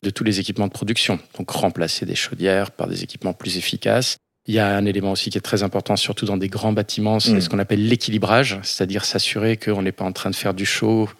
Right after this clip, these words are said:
Speaker 1: quelque part et du froid ailleurs dans le bâtiment.
Speaker 2: Oui, alors il faut effectivement voir, euh, à quel endroit on chauffe, à quel endroit cette chaleur peut s'évaporer, j'allais dire s'en aller, comment on la conserve, et cetera, et cetera.
Speaker 1: Exactement,
Speaker 2: Mm.
Speaker 1: voilà, et qu'on équilibre bien, donc on n'est pas en train de surchauffer à un endroit pour, euh, arriver dans la dernière pièce de la dernière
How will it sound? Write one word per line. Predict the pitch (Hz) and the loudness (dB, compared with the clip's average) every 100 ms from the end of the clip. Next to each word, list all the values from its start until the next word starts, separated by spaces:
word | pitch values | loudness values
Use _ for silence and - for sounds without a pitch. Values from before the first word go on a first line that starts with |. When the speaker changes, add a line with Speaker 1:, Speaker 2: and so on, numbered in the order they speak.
| - | -2
Speaker 1:
quelque | 104 98 | 0 0
part | 117 117 113 | 4 4 4
et | - 110 | 2 2
du | 104 | 0
froid | - 113 104 | -2 0 2
ailleurs | 98 110 110 | 2 2 2
dans | 101 | 0
le | |
bâtiment. | 95 95 101 123 - | -4 -6 -4 -4 0
Speaker 2:
Oui, | 131 | 4
alors | 101 | 6
il | 98 | 4
faut | 117 | 6
effectivement | 107 - - 113 120 | 4 4 0 4 4
voir, | 98 120 107 | 6 6 4
euh, | 85 85 82 80 90 | 2 0 0 -2 -4
à | 92 | 0
quel | 135 120 | 4 6
endroit | 110 | 8
on | 107 | 6
chauffe, | 92 135 151 104 | 6 4 4 4
à | |
quel | 95 107 | 4 6
endroit | 104 104 | 6 6
cette | 104 95 | 4 2
chaleur | 107 107 110 | 4 6 4
peut | - 92 | 4 -2
s'évaporer, | - 98 92 104 110 135 | 4 4 6 6 6 6
j'allais | 95 | 6
dire | 101 107 | 4 4
s'en | 101 90 | 2 2
aller, | 90 120 139 143 131 | 4 6 8 6 6
comment | 110 | 4
on | 98 | 4
la | 87 | 4
conserve, | 98 - 127 131 | 2 4 4 4
et | 98 | 2
cetera, | 90 92 98 | 0 2 2
et | |
cetera. | - 107 | 2 0
Speaker 1:
Exactement, | 123 151 - 123 | 4 4 4 4
Speaker 2:
Mm. | 110 | 6
Speaker 1:
voilà, | 123 107 | 6 6
et | 107 | 4
qu'on | - 120 | 4 2
équilibre | - 117 104 | 4 2 4
bien, | 95 117 | 4 2
donc | 123 - | 2 0
on | |
n'est | 98 | 0
pas | 107 | 0
en | |
train | 101 107 | 0 -2
de | 104 | 0
surchauffer | - 131 - 120 - 117 | 0 0 0 -2 0 0
à | 120 104 | 2 0
un | |
endroit | 104 101 95 110 127 | 0 0 0 2 0
pour, | - 107 113 101 | 0 0 0 2
euh, | 95 | 0
arriver | 98 95 98 101 117 101 | 0 0 0 0 2 2
dans | 104 | 2
la | 98 | 0
dernière | 107 120 117 113 - | 4 4 4 2 -2
pièce | - 117 104 | 0 2 2
de | 104 | 2
la | 104 | 2
dernière | 110 113 110 | 2 4 2